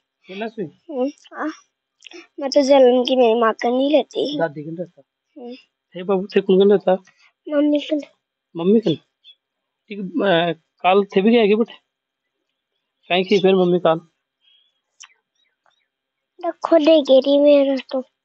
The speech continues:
Speaker 1: दो खोदे गिरी। अब कहीं बेटा मम्मी ने कहीं का बताओ ये?
Speaker 2: मम्मी, मम्मी दो तीन हजार सी।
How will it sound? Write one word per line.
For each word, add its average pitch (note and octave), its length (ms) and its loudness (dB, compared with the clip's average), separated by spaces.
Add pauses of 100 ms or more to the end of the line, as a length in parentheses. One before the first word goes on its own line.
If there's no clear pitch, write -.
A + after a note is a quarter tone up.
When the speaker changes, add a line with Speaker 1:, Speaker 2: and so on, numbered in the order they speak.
(140)
Speaker 1:
दो G#3 140 0
खोदे G3 300 2
गिरी। D#3+ 240 0 (1500)
अब F#3+ 180 -2
कहीं G3+ 220 0
बेटा F#3 160 -2
मम्मी G3 360 0
ने G#3 60 -2
कहीं F#3 200 -2
का F3+ 120 -6
बताओ D3 320 -6
ये? C3+ 160 -10 (720)
Speaker 2:
मम्मी, D#4 480 2
मम्मी C#4 260 2
दो C4 160 4
तीन C#4+ 240 0
हजार B3+ 320 2
सी। B3 240 -6